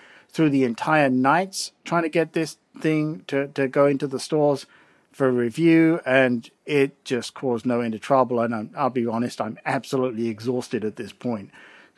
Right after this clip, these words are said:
'cause that's why I didn't do any streams this week, and the podcast is late. I, I basically did nothing but this stuff all week, trying to get it done. Now,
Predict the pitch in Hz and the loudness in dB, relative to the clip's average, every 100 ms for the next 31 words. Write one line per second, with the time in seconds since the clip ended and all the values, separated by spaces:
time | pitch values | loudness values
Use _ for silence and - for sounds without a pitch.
0 | - 143 131 120 - - - 147 - 156 | 2 4 6 2 -4 -4 4 4 4 6
1 | 151 147 143 143 143 131 117 - 208 208 | 8 8 6 2 2 0 -2 2 4 4
2 | 175 190 - 185 185 165 123 - 160 156 | 4 0 4 4 4 2 0 4 4 4
3 | 165 156 151 147 127 143 139 139 143 135 | 2 4 2 -2 0 4 4 2 2 2
4 | 135 127 117 143 - 127 123 127 120 135 | 2 -2 2 0 0 -2 -2 -2 0 0
5 | 131 135 113 110 117 - - 120 - - | 0 -2 -2 -2 -4 -6 -6 -6 -4 -8
6 | - - 113 110 104 92 _ - 110 101 | -8 -6 -6 -4 -6 -10 _ -10 -8 -8
7 | 110 101 - 104 98 - - - - _ | -10 -12 -10 -8 -8 -12 -20 -20 -20 _
8 | _ 143 143 139 135 | _ 2 4 4 2